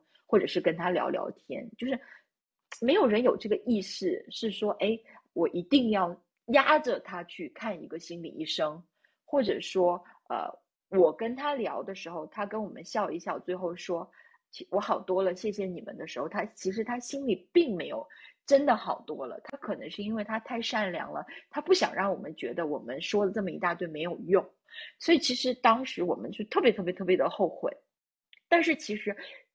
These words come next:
最最改变我的事情是，呃，大概在这件事情发生后的两周，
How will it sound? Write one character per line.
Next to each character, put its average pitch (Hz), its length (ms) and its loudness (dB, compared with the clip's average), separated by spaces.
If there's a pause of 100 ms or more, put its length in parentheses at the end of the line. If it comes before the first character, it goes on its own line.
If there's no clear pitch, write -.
(120)
最 370 200 6
最 302 180 2
改 139 220 -6
变 220 280 -2
我 - 160 -6
的 - 340 -8
事 269 240 -6
情 151 280 -12
是， - 380 -4 (1600)
呃， - 540 -4
大 277 160 -2
概 233 220 -2
在 202 360 -4
这 233 200 -2
件 190 420 -6
事 - 260 -4
情 170 240 -10
发 202 280 -4
生 190 260 -6
后 185 300 0
的 - 260 -4
两 185 300 0
周， 190 400 2